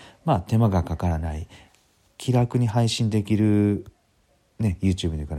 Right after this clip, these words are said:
べて、なのかなと思います。で、結構これ僕がずーっとずーっとやってて感じたのが、まあ、スマホ一つで、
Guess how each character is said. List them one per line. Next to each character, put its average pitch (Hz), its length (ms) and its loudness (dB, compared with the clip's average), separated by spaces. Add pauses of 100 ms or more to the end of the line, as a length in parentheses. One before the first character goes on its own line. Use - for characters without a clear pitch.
べ 76 80 -10
て、 76 240 -12 (880)
な 90 100 0
の 82 120 -2
か 80 100 -4
な 78 160 -4
と - 140 -12
思 78 240 -8
い 76 40 -8
ま 73 140 -8
す。 - 220 -14 (3500)
で、 120 100 -2
結 185 220 0
構 90 140 2
こ 95 160 -2
れ 95 100 4
僕 90 280 0
が 98 100 4
ず 104 100 0
ー 120 280 4
っ - 40 0
と 85 140 -2
ず 87 140 -2
ー 104 80 2
っ - 20 -2
と 95 120 -2
や 95 120 4
っ 90 40 -4
て 90 140 -6
て 85 100 -2
感 90 220 0
じ 82 120 -8
た 80 100 -4
の 78 120 -6
が、 80 400 -2 (420)
ま 101 80 -4
あ、 92 40 -4 (380)
ス 123 140 -6
マ 151 120 2
ホ 151 140 0
一 147 220 0
つ 101 120 -6
で、 85 360 0